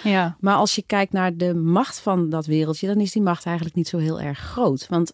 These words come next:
Speaker 2: eh, hij schrijft bijvoorbeeld over, eh, eh, Lucinda Riley. Hè? Dat is, eh,
Speaker 1: Ja.
Speaker 2: die heeft met haar, eh, eh, Zeven Zussen serie, eh, eh,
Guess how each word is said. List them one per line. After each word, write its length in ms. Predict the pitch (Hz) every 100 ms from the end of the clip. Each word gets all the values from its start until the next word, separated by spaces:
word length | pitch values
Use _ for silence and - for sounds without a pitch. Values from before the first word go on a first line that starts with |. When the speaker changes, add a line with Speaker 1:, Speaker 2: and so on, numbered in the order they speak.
| -
Speaker 2:
eh, 260 | 165 160
hij 180 | 185 190 - _
schrijft 300 | - - 202
bijvoorbeeld 320 | 196 202 196
over, 300 | 185 170 175 165
eh, 340 | 170 165 170
eh, 60 | 170
Lucinda 320 | 170 185 160 170 185
Riley. 200 | 247 240
Hè? 120 | 233
Dat 160 | 247
is, 240 | 185 - -
eh, 160 | 143
Speaker 1:
Ja. 220 | 180 165 196 - - - - _
Speaker 2:
die 300 | 170 185 180
heeft 200 | 170 160
met 160 | 165 156
haar, 280 | 151 147
eh, 440 | 143 135 - - 151
eh, 60 | 156
Zeven 280 | 165 151
Zussen 320 | 147 185 180 -
serie, 560 | 170 151 143 139 139
eh, 580 | 139 135 135 - 151
eh, 60 | 139